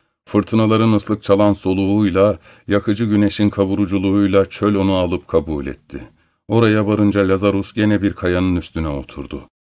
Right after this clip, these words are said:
Vahşilere özgü saçaklı başını gene yukarı kaldırdı.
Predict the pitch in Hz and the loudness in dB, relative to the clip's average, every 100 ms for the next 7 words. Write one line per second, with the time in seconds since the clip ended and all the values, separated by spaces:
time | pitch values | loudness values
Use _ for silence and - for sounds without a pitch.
0 | _ 104 101 - 104 98 101 98 98 87 | _ 0 0 0 -2 0 0 0 0 -2
1 | 101 - 92 101 90 104 92 - 95 87 | -4 -6 -4 -4 -4 -2 -4 -2 -2 -2
2 | 101 101 92 87 - 80 73 - 71 67 | -2 -2 -2 -4 -4 -6 -6 -10 -10 -10
3 | 71 - - | -14 -14 -16